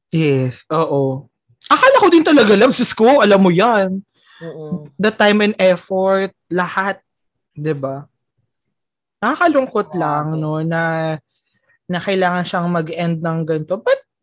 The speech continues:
Speaker 1: I guess, ano na din, it's a good thing na din nga. Kasi nga,
Speaker 2: Mm-hmm.
Speaker 1: at least, di ba? Diyos ko, love, hindi talaga natin kailangan yun. <laughs>
Speaker 2: Saka sabi ko,
Speaker 1: Sa totoo
Speaker 2: sabi ko,
Speaker 1: lang.
Speaker 2: problema ko sa buhay, hindi ko na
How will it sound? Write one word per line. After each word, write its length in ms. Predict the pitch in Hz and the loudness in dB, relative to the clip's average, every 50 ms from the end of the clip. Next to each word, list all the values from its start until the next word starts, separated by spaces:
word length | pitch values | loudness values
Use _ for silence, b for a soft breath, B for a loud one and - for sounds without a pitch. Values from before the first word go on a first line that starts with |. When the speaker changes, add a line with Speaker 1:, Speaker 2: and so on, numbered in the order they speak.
| _ _ _ _ _ _ _ | _ _ _ _ _ _ _
Speaker 1:
I 160 | 254 254 262 | -2 -2 -2
guess, 240 | 196 208 262 311 - | 0 -2 -2 -2 0
ano 240 | - 294 285 294 285 | -2 0 0 2 0
na 80 | 262 | 2
din, 160 | 233 240 285 330 | 0 0 -2 -2
it's 220 | 285 214 - - | -4 -8 -4 -4
a 80 | 226 196 | -4 0
good 180 | 180 208 202 | 2 0 0
thing 300 | 202 - - 214 202 196 | 0 -2 -4 -2 -2 0
na 80 | 196 190 | 0 -2
din 260 | 170 165 175 175 165 | -2 -2 -2 -2 -2
nga. 220 | 160 156 156 - _ _ _ _ _ _ _ _ _ _ _ _ _ _ _ | -4 -4 -8 -10 _ _ _ _ _ _ _ _ _ _ _ _ _ _ _
Kasi 240 | - 185 - 208 202 | -12 -10 -6 -4 -4
nga, 480 | 196 190 185 185 185 185 180 180 185 | 0 0 0 0 0 0 0 -2 -4
Speaker 2:
Mm-hmm. 160 | - _ _ 196 | -6 _ _ -4
Speaker 1:
at 120 | 208 202 - | -4 -4 -4
least, 320 | 196 196 196 202 202 - | -2 0 0 0 -2 -4
di 160 | _ 190 180 | _ -4 -2
ba? 240 | 151 139 139 135 139 156 _ _ _ _ _ _ _ _ _ | -2 -2 -6 -8 -8 -12 _ _ _ _ _ _ _ _ _
Diyos 240 | - 165 208 - - | -6 -6 -6 -4 -2
ko, 80 | 220 | 0
love, 160 | 190 175 190 | 0 0 0
hindi 400 | 214 - 247 240 240 _ 226 214 | 0 0 -2 -2 -2 _ -6 0
talaga 240 | 214 294 269 233 254 | 2 2 4 4 4
natin 160 | 247 247 247 | 2 2 0
kailangan 460 | - 254 240 233 220 214 208 214 208 208 | 0 2 2 4 2 2 2 0 -2 0
yun. 400 | 202 175 147 131 131 135 135 135 _ _ _ - 165 - - - - - | -2 -2 -2 -4 -6 -8 -10 -12 _ _ _ -10 -10 -8 -6 -10 -6 -4
<laughs> 480 | - - - - - - - - - | -4 -4 -4 -4 -8 -8 -8 -8 -12
Speaker 2:
Saka 160 | - - - 269 262 | -12 -10 -10 -12 -10
sabi 240 | _ 285 254 220 233 | _ -6 -4 -2 -2
ko, 160 | 214 214 214 | -2 -2 0
Speaker 1:
Sa 80 | 226 254 | 0 0
totoo 320 | - 285 233 - 160 202 | 0 2 0 4 4 6
Speaker 2:
sabi 80 | 226 220 | 4 4
ko, 80 | 214 | 2
Speaker 1:
lang. 200 | 208 - 190 202 202 196 - _ _ _ _ | 0 -2 -4 -2 -4 -10 -10 _ _ _ _
Speaker 2:
problema 300 | - 208 233 226 214 220 196 | -10 -4 -2 -2 -2 -2 -4
ko 80 | 180 | -6
sa 120 | - - 202 | -8 -10 -8
buhay, 520 | 185 180 175 165 160 165 151 151 151 170 190 202 220 233 226 113 _ _ _ _ _ _ _ _ _ _ _ | -6 -6 -6 -6 -8 -10 -12 -10 -12 -12 -12 -14 -16 -18 -20 -20 _ _ _ _ _ _ _ _ _ _ _
hindi 160 | 202 180 202 | -12 -12 -10
ko 120 | - 214 214 | -8 -6 -6
na 160 | 208 202 | -6 -6